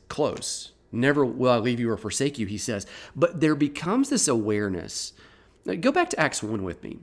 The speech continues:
B-, before the baptism of the Holy Spirit, the disciples cast lots in the upper room to determine who the next apostle will be. That's in Acts one twenty-six. That was not because they were random or happen chance in their selection, like the toss of a coin at the beginning of a football game.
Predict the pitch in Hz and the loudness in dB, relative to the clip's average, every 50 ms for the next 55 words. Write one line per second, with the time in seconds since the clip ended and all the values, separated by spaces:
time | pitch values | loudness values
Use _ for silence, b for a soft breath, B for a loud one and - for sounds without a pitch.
0 | - - - - 127 127 151 151 - 143 143 165 165 - 320 320 294 170 151 147 | -18 -14 -12 -10 -4 -4 -4 -4 -4 -6 -6 -4 0 2 2 2 4 4 2 2
1 | 147 147 151 127 127 127 113 107 104 110 101 95 - - - 131 113 104 - - | 2 2 -2 -2 0 0 0 0 0 -2 -2 -2 -2 -2 -2 -2 -2 -2 -2 -4
2 | 113 120 - - 180 214 214 226 170 - - - 131 - - - - 104 101 104 | -4 -4 -4 -4 -4 -4 -4 -4 -4 -4 -4 -2 -2 -2 -2 -2 -2 0 0 0
3 | - - 113 107 104 104 101 - 95 92 101 101 92 85 B B B B B B | 0 0 -2 -2 -2 -2 -2 -4 -4 -2 -2 -2 -2 -4 B B B B B B
4 | - 143 135 120 - 147 151 147 135 117 113 123 123 110 113 107 107 104 101 - | 0 0 0 0 0 0 2 2 2 2 2 0 0 0 0 0 0 -2 -2 -4
5 | - - 95 - - 98 90 90 - - 104 92 - - - 104 92 87 87 107 | -6 -8 -8 -6 -6 -6 -4 -2 -2 -2 -2 -4 -6 -6 -6 -6 -6 -4 -6 -6
6 | 95 - - - - 110 107 120 123 - - 117 107 98 98 - - 101 101 - | -6 -8 -10 -8 -4 -2 -2 -2 -2 -2 -4 -4 -4 -4 -6 -6 -8 -8 -8 -6
7 | - 95 85 90 - - - 65 - - - - - - B B B B B B | -6 -6 -8 -8 -8 -8 -8 -8 -10 -10 -12 -14 -14 -14 B B B B B B
8 | B B B B B B - - - 294 277 180 170 160 156 156 - 180 139 127 | B B B B B B 2 2 4 4 2 4 4 4 4 4 4 2 0 0
9 | - 143 135 127 139 139 139 139 127 107 98 107 113 117 117 120 123 117 113 110 | 2 2 2 4 4 4 4 4 4 2 2 0 0 2 2 0 0 0 0 0
10 | 101 92 98 107 107 104 - - 107 104 - 107 104 101 - - 101 95 90 - | -2 -2 -2 -2 -4 -2 -2 -4 -6 -4 -2 -2 -2 -2 -2 -4 -4 -4 -4 -4
11 | - 92 87 104 135 165 - - - 90 85 95 95 B B B B B B B | -4 -4 -2 -2 -2 -2 -2 -4 -6 -6 -8 -8 -10 B B B B B B B
12 | B - - - - - - - - - 135 139 135 131 - - 113 107 - - | B -20 -20 -20 -20 -20 -20 -10 -2 4 4 6 6 4 2 -2 -4 -4 -4 -4
13 | - 147 131 117 - 113 110 104 - 131 127 120 113 110 98 98 95 107 117 113 | -2 0 0 0 -2 -4 -6 -4 -2 -2 0 0 0 -2 -2 -4 -4 -4 -4 -2
14 | 104 98 95 90 - - - 208 - 92 85 - 87 - - - - | -2 -4 -4 -6 -4 -2 -2 -2 -2 -2 -4 -6 -8 -10 -12 -14 -16